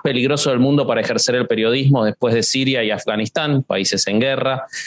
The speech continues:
eh, con además, eh, bueno, más de cien periodistas muertos en, en el periodo de nueve años entre mil, do-, dos mil diez y dos mil diecinueve,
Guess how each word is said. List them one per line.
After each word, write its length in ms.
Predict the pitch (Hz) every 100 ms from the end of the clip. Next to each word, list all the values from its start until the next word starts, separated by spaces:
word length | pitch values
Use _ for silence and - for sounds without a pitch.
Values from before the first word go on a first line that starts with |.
| - -
eh, 560 | 123 117 113 113 113 110
con 540 | 127 127 127 127 123 123
además, 720 | 127 131 147 160 - - -
eh, 300 | 113 107 101
bueno, 320 | 123 110 95 -
más 240 | 123 117
de 80 | 117
cien 260 | - 120 110
periodistas 540 | 110 104 101 101 98
muertos 560 | 127 135 131 120 110 101
en, 240 | 95 92
en 380 | - 95 95 95
el 100 | 98
periodo 400 | 104 104 104 101
de 320 | 98 95 90
nueve 420 | 98 98 110 107 107
años 360 | 123 113 -
entre 280 | 101 92 92
mil, 260 | 101 104 -
do-, 220 | 101 98
dos 200 | - 98
mil 120 | 120 107
diez 220 | 120 113
y 60 |
dos 100 | 101
mil 100 | 107
diecinueve, 680 | 98 98 117 151 156 139 127